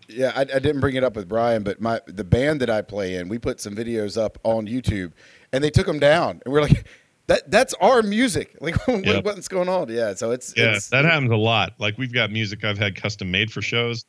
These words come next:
Speaker 2: and it gets pulled 'cause it's like, "Ah, this is somebody else's music."
Speaker 1: Oh, jeez.
Speaker 2: And it turns out somebody did a takedown. It wasn't YouTube saying it. Some other groups like, "That's our music." And I'm like, "Well, why are they,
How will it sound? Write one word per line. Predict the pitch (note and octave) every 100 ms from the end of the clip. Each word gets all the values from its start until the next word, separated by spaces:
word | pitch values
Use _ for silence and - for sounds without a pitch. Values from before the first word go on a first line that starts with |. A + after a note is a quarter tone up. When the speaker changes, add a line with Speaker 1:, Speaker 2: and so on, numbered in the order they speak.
| -
Speaker 2:
and |
it | G#2
gets | G2+ G2+
pulled | - G#2+ G#2 F#2
'cause | G2
it's | F2+ -
like, | G2 F#2
"Ah, | A2+ G#2+
this | G#2+ G#2 G#2
is | F#2+
somebody | G#2+ G2
else's | G2 F2+ E2+
music." | G2+ F#2 F2+ - - -
Speaker 1:
Oh, | F#2 C#2
jeez. | - D2+
Speaker 2:
And | A#2+ B2+
it | -
turns | G3 G3+
out | G#3 C#3+
somebody | - F#3 A3 C3+
did | A#2+ B2+
a |
takedown. | G#2 D#3 F#3 - F2+ F2+
It |
wasn't | G2+ C3+ E3+ C#3+ G#2+
YouTube | A#2 D#3 A3+ - A#2 G2
saying | G#2+ G2+ G2
it. | G2 F#2+ _ _ _ _
Some | - D3+ F3+
other | D3 D3+ D3+
groups | A2 A2 E3 - A#2+
like, | A2+
"That's | A2 C3 -
our | B2+
music." | A2+ C3+ E3+ G#2+ A2
And |
I'm | A2+
like, | A#2+ B2+
"Well, | D3+ D#3 - A#2
why | D3 D#3+ G#3
are | F#3+
they, | F3 F#3+ E3